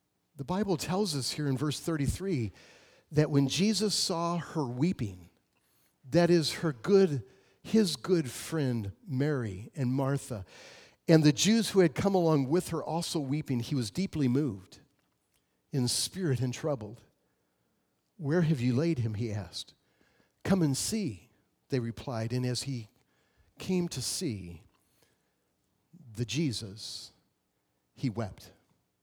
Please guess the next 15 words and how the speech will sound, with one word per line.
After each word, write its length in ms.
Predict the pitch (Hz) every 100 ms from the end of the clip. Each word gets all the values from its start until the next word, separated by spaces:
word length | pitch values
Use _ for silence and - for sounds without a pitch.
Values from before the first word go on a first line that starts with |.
| _ _ _ -
Jesus 640 | 151 165 110 98 92 - - _ _ _ _ _ _ _ - _ -
cried, 460 | 170 123 82 - - _ _ _ _ _ _ _ _ _ _ _
for 420 | - - - 147 135
the 140 | 117
sorrow 800 | - - 202 196 120 85 95 101 _ _ _ _ _ _ _ _ -
that 460 | 170 123 120 151 107
those 460 | 151 175 165 - -
who 240 | - 151
were 240 | 127 127 -
in 260 | 185 170 151
the 100 | 131
midst 420 | 131 160 - -
of 140 | 139
their 160 | 127 120
grief, 640 | - 185 165 104 - -